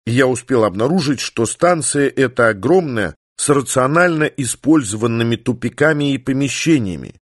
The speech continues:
с аккуратными надписями и названиями,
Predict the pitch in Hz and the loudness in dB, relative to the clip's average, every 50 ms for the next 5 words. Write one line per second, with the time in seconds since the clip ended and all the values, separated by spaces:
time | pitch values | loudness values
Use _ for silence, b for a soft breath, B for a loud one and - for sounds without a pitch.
0 | _ _ _ _ - - - 139 127 - 135 147 165 165 - - 147 147 143 135 | _ _ _ _ -10 -6 -6 -4 0 2 2 2 2 2 0 -2 -2 0 0 2
1 | 135 147 160 165 - - - 147 - - 127 135 139 143 - - 135 123 135 131 | 4 4 2 2 0 -4 -8 -6 -6 -4 -4 -2 -2 -2 -2 0 0 2 2 2
2 | 120 98 101 127 165 170 156 147 147 147 143 139 139 139 131 | 2 0 0 2 2 2 2 0 0 0 0 0 -2 -2 -4